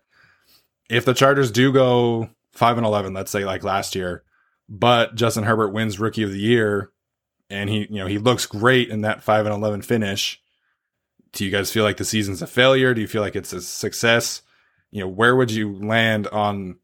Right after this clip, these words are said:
that kind of season where, you know, it kinda sucks that they're losing all these games, but hey, like, we have Justin Herbert, he won Rookie of the Year. What's the, what's the feeling like in that scenario?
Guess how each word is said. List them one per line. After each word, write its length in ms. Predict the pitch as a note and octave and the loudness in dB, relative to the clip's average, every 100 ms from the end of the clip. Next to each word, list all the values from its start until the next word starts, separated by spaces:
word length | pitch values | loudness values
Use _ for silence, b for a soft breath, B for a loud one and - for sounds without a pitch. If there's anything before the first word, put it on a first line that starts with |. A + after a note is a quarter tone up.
| _ | _
that 340 | F#2 A2+ A#2 | -2 0 0
kind 180 | - G#2 | 0 -2
of 80 | F#2+ | -4
season 360 | - F#2+ F#2+ F#2 | -8 -8 -8 -4
where, 340 | F#2 F#2 E2+ _ _ _ _ | -2 -2 -6 _ _ _ _
you 80 | F2+ | -6
know, 100 | F2+ | -6
it 80 | F2+ | 0
kinda 180 | G#2+ G#2 | 0 2
sucks 280 | - A2 | 2 2
that 80 | - | 2
they're 120 | G#2 | 0
losing 240 | G#2 G#2 G#2+ | 0 0 -2
all 80 | G2+ | -2
these 120 | G2+ | 2
games, 360 | D3+ D3 B2 | 4 4 2
but 320 | F#2 C3 - - _ _ | 4 2 2 -8 _ _
hey, 180 | A#2+ A2+ | 0 2
like, 200 | F#2 F2+ | 0 -4
we 80 | G2+ | 0
have 160 | G#2+ G2+ | 0 0
Justin 220 | G2 G2 | -2 0
Herbert, 320 | G#2+ G#2+ F#2+ | 4 4 2
he 80 | G2 | -2
won 160 | G2+ | -2
Rookie 220 | G2+ G2 G2+ | -2 -2 -2
of 40 | |
the 80 | F#2+ | 0
Year. 320 | F#2+ F#2+ F2+ _ _ _ _ _ | -2 -2 -4 _ _ _ _ _
What's 360 | - G2+ G#2+ G#2+ | -8 2 2 4
the, 180 | A2 G#2 | 2 2
what's 240 | G#2+ G#2+ | 2 0
the 80 | - | 0
feeling 340 | G2+ G#2+ G2 F#2+ | 0 0 0 -2
like 160 | F#2+ | -2
in 80 | F#2 | -2
that 160 | F2+ F2+ | -2 -2
scenario? 380 | F2+ F2 E2+ | -2 -2 -2